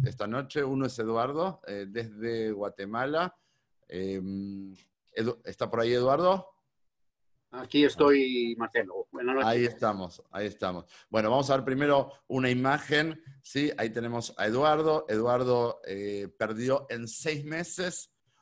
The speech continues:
Speaker 1: ochenta y seis libras, esos treinta y nueve kilos. Eh, yo creo que la foto muestra mucho de lo que perdió, eh, pero aún así creo que, eh, no son justas esas fotos. Me parece que es un,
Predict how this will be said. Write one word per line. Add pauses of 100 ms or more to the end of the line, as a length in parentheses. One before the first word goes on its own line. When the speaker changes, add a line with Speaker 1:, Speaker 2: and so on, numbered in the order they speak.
Speaker 1:
ochenta
y
seis
libras,
esos
treinta
y
nueve
kilos. (420)
Eh,
yo
creo
que (100)
la
foto
muestra
mucho
de
lo
que
perdió, (260)
eh,
pero
aún
así
creo
que,
eh,
no
son
justas
esas
fotos.
Me
parece
que
es
un,